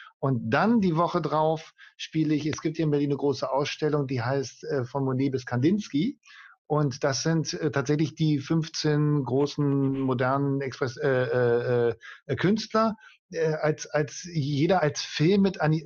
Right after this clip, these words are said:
seiner Kunst in einem animierter Form. Das läuft in Berlin schon seit vielen Monaten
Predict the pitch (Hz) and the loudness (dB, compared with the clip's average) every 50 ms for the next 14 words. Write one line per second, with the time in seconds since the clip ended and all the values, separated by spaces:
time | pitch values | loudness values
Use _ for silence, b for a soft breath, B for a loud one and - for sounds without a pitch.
0 | 147 139 139 151 147 127 139 139 170 185 180 160 - - - 175 190 202 202 - | -6 -6 -6 -4 -2 0 0 2 2 2 0 0 -2 -2 -2 0 0 0 0 -2
1 | - 175 165 151 151 156 156 160 - - 147 147 156 156 156 165 160 160 131 127 | -4 -4 -2 -2 0 0 -2 -2 -4 -2 0 2 2 4 2 2 2 0 -2 -4
2 | 123 - - 131 143 160 196 220 208 185 147 - - 143 147 175 175 170 - 165 | -4 -2 0 2 2 2 2 0 0 -2 -2 -2 -2 -2 0 0 -2 -2 -2 -2
3 | 156 156 151 160 170 165 - - 160 143 147 143 139 131 127 - _ - - 190 | -2 0 0 0 -2 -2 -2 -4 -4 -2 -2 -2 -2 -4 -6 -10 _ -10 -4 -2
4 | 196 185 165 143 139 165 190 202 196 196 - 208 202 202 202 | -2 0 0 0 0 0 2 0 0 0 -2 -2 -2 -2 -2